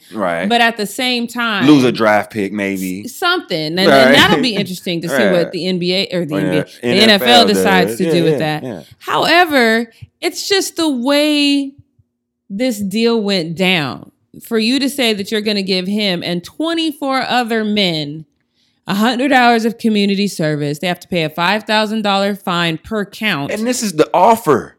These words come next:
Speaker 2: This is the
Speaker 1: This is
Speaker 2: offer.
Speaker 1: the offer they're giving him.
Speaker 2: I just, I, that's such a slap. Like, I posted in, you know.
Speaker 1: That's like one of these.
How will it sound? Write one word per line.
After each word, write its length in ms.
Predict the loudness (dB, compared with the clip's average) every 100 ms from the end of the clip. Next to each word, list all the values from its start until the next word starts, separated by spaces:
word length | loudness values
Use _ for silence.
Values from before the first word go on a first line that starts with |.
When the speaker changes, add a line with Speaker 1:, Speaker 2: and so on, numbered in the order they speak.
| _
Speaker 2:
This 160 | -6 -4
is 80 | -4
the 80 | -2 0 2
Speaker 1:
This 120 | 0
is 40 |
Speaker 2:
offer. 100 | 2
Speaker 1:
the 60 | 4
offer 400 | 4 2 2 4
they're 160 | 6 4
giving 380 | 2 0 0
him. 260 | -2 -2 -6 _ _ _ _ _ _ _ _ _
Speaker 2:
I 140 | -2
just, 400 | 0 2 0 -2 -8
I, 160 | -4 -2
that's 380 | 2 2 0 -6
such 520 | -8 0 2 2 -2 2
a 460 | 6 6 6 2 -4 -14 _ _
slap. 600 | -16 -12 -6 2 2 2
Like, 220 | 2 2
I 140 | 4 2
posted 560 | 2 2 0 -2 -4
in, 280 | -2 -4 -4 -6
you 180 | -2 0
know. 400 | 2 0 -4 -10 _ _
Speaker 1:
That's 240 | 2 4
like 180 | 6 4
one 180 | 2 0
of 80 | 0
these. 480 | 0 -2 -2 -4